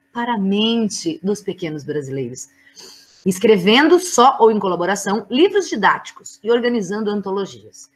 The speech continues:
Além disso, fez propaganda da instrução primária, da cultura física e, mais tarde, do serviço militar obrigatório como fator de civismo e alfabetização. Já dá pra ter, tá, começar a fazer um retrato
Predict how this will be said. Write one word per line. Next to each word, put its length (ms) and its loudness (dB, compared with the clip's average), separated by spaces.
Além 240 2
disso, 260 2
fez 180 -4
propaganda 640 2
da 100 2
instrução 520 -6
primária, 680 -2
da 160 2
cultura 500 -4
física 500 -6
e, 80 -4
mais 240 -2
tarde, 440 2
do 100 -8
serviço 560 -6
militar 340 -4
obrigatório 680 -2
como 220 2
fator 360 0
de 160 -4
civismo 880 0
e 140 2
alfabetização. 1000 -4
Já 180 2
dá 160 2
pra 140 0
ter, 360 -2
tá, 280 -6
começar 360 -4
a 60 -2
fazer 240 -8
um 60 -6
retrato 800 -4